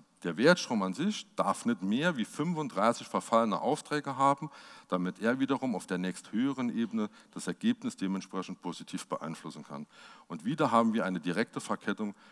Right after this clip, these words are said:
von der Ebene zwei zur Ebene drei. Auch hier wieder rechts und links die aktuellen Kennzahlen. In dem Beispiel, wie gesagt, gibt es auch noch eine vierte Ebene. Das ist jetzt auf der Produktebene.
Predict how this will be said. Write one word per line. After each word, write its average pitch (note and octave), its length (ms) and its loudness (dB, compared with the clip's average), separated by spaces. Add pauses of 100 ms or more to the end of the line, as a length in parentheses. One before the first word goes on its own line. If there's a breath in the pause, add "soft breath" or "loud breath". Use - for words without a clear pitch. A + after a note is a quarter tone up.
von F2 180 -6
der E2 80 -4
Ebene E2 320 -6
zwei G2+ 480 -2 (140)
zur F2+ 200 -8
Ebene E2+ 260 -4
drei. D2 340 -8 (880 soft breath)
Auch E2+ 140 -10
hier A2 220 -2
wieder F#2 200 -2
rechts F#2+ 280 -4
und F2 100 -4
links G2+ 180 -4
die F2 140 -6
aktuellen E2 380 -8
Kennzahlen. D2+ 500 -12 (1700 soft breath)
In A2+ 140 4
dem A#2 160 8
Beispiel, C#3+ 360 6
wie A#2+ 100 2
gesagt, B2 280 4
gibt B2+ 140 -2
es - 100 -4
auch - 200 0
noch A2 140 0
eine F#2+ 240 -2
vierte - 380 2
Ebene. D3+ 380 0
Das G2 160 0
ist G2+ 120 -2
jetzt G2+ 200 -2
auf G#2+ 100 -6
der G2 140 0
Produktebene. E3+ 960 -2